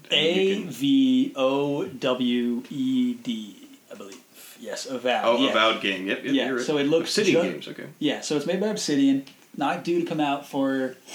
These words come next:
Speaker 1: It's a first person.
Speaker 2: first person. Maybe it'd be like that
Speaker 1: You know what we
Speaker 2: switchable
Speaker 1: haven't talked
Speaker 2: third to
Speaker 1: about?
Speaker 2: first, but it looks just like Skyrim. I'm pumped on it. I think it could be Skyrim.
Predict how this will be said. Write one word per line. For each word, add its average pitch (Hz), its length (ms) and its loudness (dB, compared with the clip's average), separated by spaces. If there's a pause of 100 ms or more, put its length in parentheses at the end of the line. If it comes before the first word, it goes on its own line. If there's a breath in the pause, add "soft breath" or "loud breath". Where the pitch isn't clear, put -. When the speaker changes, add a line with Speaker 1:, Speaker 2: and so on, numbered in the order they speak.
(720 loud breath)
Speaker 1:
It's - 100 -10
a 104 60 -2
first 117 320 -2
person. 110 380 -4
Speaker 2:
first - 420 -2
person. 127 320 2
Maybe 131 180 2
it'd 143 100 2
be 135 100 4
like 131 160 0
that 127 280 -2
Speaker 1:
You 135 80 -2
know 196 60 2
what 226 200 0
we 123 120 2
Speaker 2:
switchable 135 720 0
Speaker 1:
haven't 120 60 2
talked 95 120 -4
Speaker 2:
third 131 220 2
to - 40 -4
Speaker 1:
about? 95 120 -2
Speaker 2:
first, 123 420 0
but 147 120 0
it 143 140 -2
looks 175 240 2
just 165 300 2
like 170 100 4
Skyrim. 127 560 0
I'm 123 140 -6
pumped 139 420 0
on 127 160 2
it. 135 160 0
I 123 120 -2
think 156 160 0
it - 120 0
could 160 240 2
be 127 140 6
Skyrim. 117 640 0